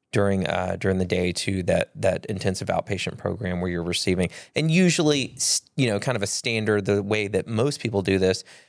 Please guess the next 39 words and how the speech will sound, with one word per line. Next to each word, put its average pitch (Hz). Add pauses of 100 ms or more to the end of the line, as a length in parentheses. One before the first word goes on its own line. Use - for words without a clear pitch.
(120)
is 101
it's 98
about 98
three 101
days 104
a -
week, 95
uh, 95
and 101
you 101
usually 98
do 92
three, 101
three-hour 101
groups, 95 (380)
you 104
know, 92
kind 98
of 92
spread 95
throughout 92
the 95
week. 92
And 104
then 104
typically 113
these 95
places 98
are 98
also, 92
whether 92
you're 90
at 90
the -
partial 135
hospitalization 107
level 92
of 85
care 90